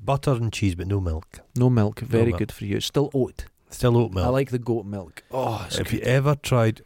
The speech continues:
Speaker 1: oat milk on Crunchy Nut cornflakes,
Speaker 2: No.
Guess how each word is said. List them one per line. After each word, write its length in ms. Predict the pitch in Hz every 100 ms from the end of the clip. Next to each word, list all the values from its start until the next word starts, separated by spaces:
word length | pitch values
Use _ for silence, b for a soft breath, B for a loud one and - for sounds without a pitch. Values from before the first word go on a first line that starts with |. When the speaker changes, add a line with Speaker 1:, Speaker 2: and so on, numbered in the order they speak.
| _ -
Speaker 1:
oat 220 | 120 -
milk 400 | 98 95 - - -
on 360 | 101 95 92 -
Crunchy 360 | - 107 95 101
Nut 180 | 95 -
cornflakes, 800 | 98 90 87 - 87 92 - - -
Speaker 2:
No. 320 | 139 127